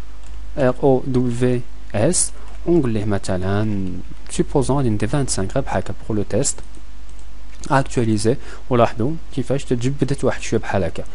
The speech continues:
لو قلت ليه مثلًا غير تخوا، اونجستري، لاحظوا ولات غير تخوا هنايا في هاد لا بارتي.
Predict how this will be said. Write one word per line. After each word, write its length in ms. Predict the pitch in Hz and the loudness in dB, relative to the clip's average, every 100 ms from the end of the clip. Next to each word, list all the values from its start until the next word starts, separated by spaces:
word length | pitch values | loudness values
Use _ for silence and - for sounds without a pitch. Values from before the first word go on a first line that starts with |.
| - - 104 | -4 -2 0
لو 80 | |
قلت 160 | 104 113 | 0 2
ليه 140 | 110 | 0
مثلًا 480 | 101 95 95 90 85 | 0 -2 -2 -2 -2
غير 160 | 92 165 | 0 0
تخوا، 380 | - - 101 185 - - - - - - - - - - - - - - - - - - - - - - - 143 | 0 0 2 2 -2 -2 -2 -2 -4 -2 -4 -4 -4 -4 -4 -4 -4 -4 -4 -4 -4 -4 -4 -4 -4 -4 -2 0
اونجستري، 640 | 127 101 98 - - 147 - - - | 2 0 -2 -2 0 0 -2 -4 -2
لاحظوا 240 | - 117 135 | 0 2 2
ولات 260 | 104 117 - - - | 2 2 0 -2 -2
غير 180 | 117 117 | 0 0
تخوا 380 | - - 104 139 - - | 0 0 0 0 -2 -2
هنايا 420 | 104 113 98 107 - | 0 0 0 0 0
في 100 | 151 | 0
هاد 120 | 139 | 2
لا 80 | 110 - | 0 0
بارتي. 300 | 95 - | -2 -2